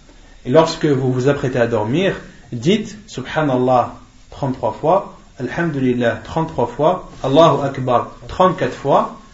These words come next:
Fa innahu khayrun lakuma min khadim »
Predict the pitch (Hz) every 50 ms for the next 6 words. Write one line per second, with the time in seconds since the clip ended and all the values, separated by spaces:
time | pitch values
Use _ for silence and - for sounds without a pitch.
0 | - - - - 139 143 139 135 135 131 120 143 185 226 254 262 - - - -
1 | - - - - - - _ _ _ - - - - - - - - - - 180
2 | 180 175 160 147 139 127 131 160 175 160 - 160 139 135 139 170 214 233 - -
3 | - - - - - - - - - - 139 135 131 - - 165 160 151 127 117
4 | 123 123 113